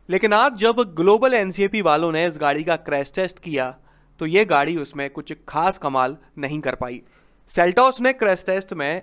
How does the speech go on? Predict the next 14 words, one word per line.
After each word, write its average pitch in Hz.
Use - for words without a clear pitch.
एडल्ट 180
ऑक्यूपेंट्स 165
के 160
लिए 147
three 220
out 170
of 180
five 151
stars, 151
जो 143
कि 151
एवरेज 151
रेटिंग 156
है, 175